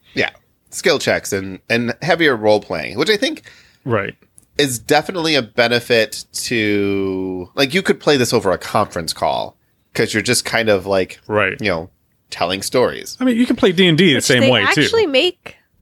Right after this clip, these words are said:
Speaker 3: they make for really good actual play podcasts, <laughs> a lot of the vampire system, um, because they're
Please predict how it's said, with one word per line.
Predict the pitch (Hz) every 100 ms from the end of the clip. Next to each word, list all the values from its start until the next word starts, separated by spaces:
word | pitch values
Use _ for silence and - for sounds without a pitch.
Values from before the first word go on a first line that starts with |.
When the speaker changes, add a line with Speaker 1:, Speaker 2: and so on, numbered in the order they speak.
| -
Speaker 3:
they | - 285
make | 277 381 -
for | 427 339
really | 254 269 277
good | 240 240 220
actual | - 214 - 226
play | - 214 208 202 -
podcasts, | - 294 - - - - - - - - -
<laughs> | 240
a |
lot | 247 233
of | 233 214
the | 196 185 185 180 - _ _
vampire | - 208 202 196 208
system, | 214 - 196 185 196 233 _ _ _ _
um, | 226 208 196 202 -
because | - - - 233 240 226 214 226 - - _ _ 214 -
they're | 220 214